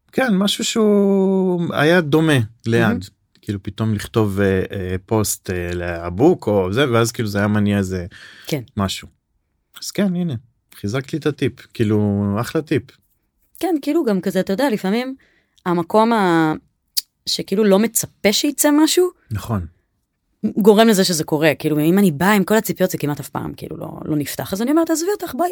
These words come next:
Speaker 2: תעשי רק תפקיד תופים. זהו, רק כזה קטן, שתי תיבות תפקיד תופים. כלום מעבר לזה."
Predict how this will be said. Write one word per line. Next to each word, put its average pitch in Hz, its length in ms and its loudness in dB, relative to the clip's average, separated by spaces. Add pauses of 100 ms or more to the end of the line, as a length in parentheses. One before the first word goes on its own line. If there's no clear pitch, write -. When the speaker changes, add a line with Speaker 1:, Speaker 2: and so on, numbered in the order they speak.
Speaker 2:
תעשי 330 220 2 (100)
רק - 80 -4
תפקיד - 300 -6
תופים. 165 340 -4 (340)
זהו, 453 140 -2 (100)
רק 415 100 -8 (140)
כזה 320 220 0
קטן, 370 220 2
שתי 320 200 2
תיבות 311 300 2
תפקיד - 260 -4
תופים. 170 300 -4 (580)
כלום 381 260 6 (140)
מעבר 180 200 6
לזה." 160 120 2